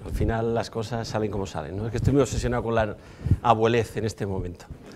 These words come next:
Bien, em, voy a empezar diciendo una, mm, provocando, ¿no? Sheldon Cooper, todos sabéis quién es, em, tiene razón. Em, dar,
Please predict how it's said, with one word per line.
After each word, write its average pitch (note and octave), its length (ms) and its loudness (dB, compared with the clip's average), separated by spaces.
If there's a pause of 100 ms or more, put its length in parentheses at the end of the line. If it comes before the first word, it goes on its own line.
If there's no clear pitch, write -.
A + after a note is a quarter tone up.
(680)
Bien, B2+ 400 4 (440)
em, A#2 760 2 (880)
voy D#3 160 6
a E3 40 8
empezar D3 440 4
diciendo D3 500 2
una, B2+ 460 2 (120)
mm, A#2+ 520 -2
provocando, B2 640 6 (180)
¿no? C3+ 200 -6 (100)
Sheldon E3+ 440 6
Cooper, B2+ 400 2
todos B2 240 -4
sabéis B2 220 -2
quién B2+ 200 -2
es, C3+ 260 -6 (760)
em, A#2+ 600 2 (320)
tiene C#3+ 220 6
razón. G2+ 460 -4 (1400)
Em, A#2 600 0
dar, D3 380 8